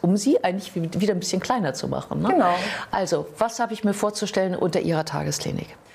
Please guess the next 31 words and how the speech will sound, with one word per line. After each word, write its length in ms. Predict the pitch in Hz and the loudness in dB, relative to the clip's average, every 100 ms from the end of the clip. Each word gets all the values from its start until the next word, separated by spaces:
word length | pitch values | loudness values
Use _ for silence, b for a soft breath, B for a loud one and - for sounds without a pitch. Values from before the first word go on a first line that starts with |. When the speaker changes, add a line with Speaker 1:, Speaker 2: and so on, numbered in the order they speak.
| B B B | B B B
Speaker 2:
Wenn 140 | 208 | 8
wir 240 | 208 208 208 | 10 8 8
in 80 | |
den 100 | 196 | 6
Sprechstunden 800 | 190 - 226 - 208 190 185 175 - - | 4 4 4 6 4 6 6 4 2 0
sehen 400 | 165 190 240 240 | 6 8 8 8
oder 180 | 180 175 | 8 6
auch 120 | 180 | 4
vielleicht 260 | 196 180 | 4 4
in 60 | 180 | 4
unserer 320 | - 175 175 | 4 6 6
Sichtung 360 | 170 214 214 185 | 6 4 4 2
vorab, 320 | - - - | 4 2 4
das 140 | 190 185 | 4 4
ist 120 | 190 | 4
ein 60 | 190 | 4
Patient 420 | 185 180 190 180 | 2 2 4 4
für 120 | - | 4
die 80 | 175 | 2
Tagesklinik, 920 | 170 196 226 247 - 247 233 226 226 B B B B | 4 4 4 2 2 6 8 8 6 B B B B
dann, 400 | 196 185 185 185 | 4 8 8 6
ähm, 500 | - 180 180 175 175 - B B B - - | 8 8 8 6 4 0 B B B -4 4
können 280 | 214 202 196 | 8 10 10
die 180 | 190 | 8
dort 440 | 156 170 185 254 - | 8 8 10 8 4
für 240 | - 196 | 4 4
fünf 400 | 196 220 202 - | 6 6 6 6
Werktage 640 | 165 - - - 247 240 220 | 4 4 2 2 4 6 4
zu 180 | - | 4
uns 260 | 233 247 240 | 6 6 6
kommen 440 | - 247 262 320 | 4 8 10 8